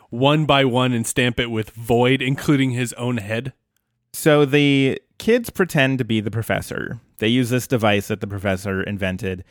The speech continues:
Speaker 2: and they call the crew on Leela's arm thingy
Speaker 1: Mm-hmm.
Speaker 2: and say, "I've got this mission for you. You need to go deliver a pizza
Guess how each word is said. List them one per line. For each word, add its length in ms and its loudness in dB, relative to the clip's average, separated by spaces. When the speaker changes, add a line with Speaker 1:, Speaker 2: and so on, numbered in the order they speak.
Speaker 2:
and 180 -2
they 100 2
call 380 2
the 80 -4
crew 760 2
on 280 -2
Leela's 500 2
arm 460 0
thingy 640 -4
Speaker 1:
Mm-hmm. 320 -6
Speaker 2:
and 640 2
say, 640 0
"I've 160 2
got 200 2
this 280 2
mission 420 0
for 280 2
you. 220 4
You 140 2
need 140 0
to 60 -4
go 160 4
deliver 520 2
a 140 -2
pizza 680 -2